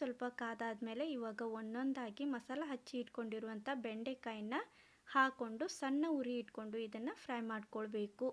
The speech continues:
ತುಂಬಾ ರುಚಿಯಾಗಿರುತ್ತೆ. ಊಟಕ್ಕೆ ಸೈಡ್ ಡಿಶ್ ಆಗಂತೂ ಸೂಪರಾಗಿರುತ್ತೆ ನೋಡಿ. ಹಾಗೆ ಕೂಡ ತಿನ್ಲಿಕ್ಕೂ ಚೆನ್ನಾಗಿರುತ್ತೆ, ಊಟಕ್ಕೆ ಕೂಡ ಸೂಪರಾಗಿರುತ್ತೆ.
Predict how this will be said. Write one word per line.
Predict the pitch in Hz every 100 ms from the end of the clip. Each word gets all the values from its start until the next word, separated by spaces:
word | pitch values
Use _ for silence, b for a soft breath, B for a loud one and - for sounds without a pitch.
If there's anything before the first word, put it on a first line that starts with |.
| - B B -
ತುಂಬಾ | 262 269 311 311 320
ರುಚಿಯಾಗಿರುತ್ತೆ. | 277 - 262 254 240 240 226 - 240 240 240 - B B 240
ಊಟಕ್ಕೆ | 240 294 294 320 311
ಸೈಡ್ | 262 240 233
ಡಿಶ್ | 254 - 240
ಆಗಂತೂ | 220 233 220 269
ಸೂಪರಾಗಿರುತ್ತೆ | - 220 - 269 254 240 226 220 - 240
ನೋಡಿ. | 226 254 254
ಹಾಗೆ | 233 220 294 302
ಕೂಡ | 269 262 -
ತಿನ್ಲಿಕ್ಕೂ | 240 233 233 262 254
ಚೆನ್ನಾಗಿರುತ್ತೆ, | 233 233 240 247 233 - 320 247
ಊಟಕ್ಕೆ | 214 208 240 -
ಕೂಡ | 226 277 294
ಸೂಪರಾಗಿರುತ್ತೆ. | 254 - 247 233 220 214 214 -